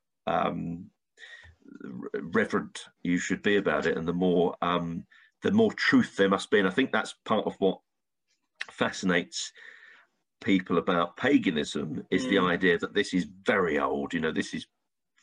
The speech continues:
Speaker 1: far earlier than, um, Christianity, and, and then therefore, for some reason, it must be closer to, you know, God's creation. It must be closer to the truth.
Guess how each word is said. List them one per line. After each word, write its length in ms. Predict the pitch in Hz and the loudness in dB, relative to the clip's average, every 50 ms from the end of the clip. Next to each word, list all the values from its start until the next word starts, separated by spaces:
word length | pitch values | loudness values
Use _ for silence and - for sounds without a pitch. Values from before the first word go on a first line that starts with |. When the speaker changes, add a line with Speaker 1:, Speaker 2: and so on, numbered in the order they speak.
| - - - | -20 -20 -20
Speaker 1:
far 640 | - - - - 151 147 139 120 113 104 - - - _ _ _ _ _ - | -20 -14 -4 0 0 2 2 2 2 0 0 -2 -8 _ _ _ _ _ 2
earlier 420 | - 98 98 95 90 85 82 80 78 | 6 6 8 8 6 6 4 4 2
than, 300 | 76 82 82 82 80 - - - - - - - - - _ _ | 2 0 0 -2 -4 -8 -12 -16 -16 -16 -18 -18 -20 -20 _ _
um, 560 | 85 85 85 85 85 82 85 82 80 85 - - _ _ _ _ _ - | 0 2 2 2 2 0 -4 -6 -8 -10 -14 -18 _ _ _ _ _ -14
Christianity, 760 | - - 98 - - - 92 87 92 87 80 - - 71 71 | -8 -6 -6 -4 -2 0 0 0 2 0 -2 -2 -4 -4 -2
and, 240 | 76 71 73 80 - - | -2 -2 -2 -2 -2 0
and 160 | 90 95 104 | 0 2 2
then 140 | 101 90 95 | 2 2 2
therefore, 380 | 120 107 92 - - 110 95 | 2 0 0 0 0 0 0
for 160 | - - - 95 | 0 0 -2 -4
some 240 | - - 110 95 92 | 0 0 0 2 2
reason, 340 | 90 87 92 90 - - 78 | 4 4 2 2 0 0 -2
it 120 | 80 - | -2 -2
must 280 | 98 95 90 - - - | -2 -2 -4 -4 -4 -2
be 300 | 90 82 85 123 - - _ - - - - - - - - - _ _ - | 0 2 2 2 0 -4 _ -20 -20 -20 -20 -20 -20 -20 -20 -20 _ _ -6
closer 440 | - - 110 101 95 92 - - - - - | -2 0 2 2 2 0 -2 -6 -8 -4 0
to, 500 | 90 87 87 87 87 85 85 85 90 - - _ | 2 2 2 2 0 -2 -4 -6 -8 -12 -12 _
you 80 | - 80 | -8 -4
know, 200 | 76 73 78 78 - - | -2 -2 -2 -4 -4 -2
God's 300 | - 104 92 - - - | 0 0 0 0 -4 -10
creation. 580 | - - 98 90 85 87 92 92 - - 76 71 | -6 -2 0 2 2 2 0 0 -4 -6 -6 -6
It 120 | - - - - | -6 -8 -10 -10
must 140 | - - - | -10 -10 -8
be 80 | - | -10
closer 300 | - - - 87 - - | -8 -4 -4 -4 -4 -4
to 80 | - 76 | -8 -14
the 80 | - - - - | -14 -14 -8 -2
truth. 280 | - 147 156 147 - | 0 0 0 0 -2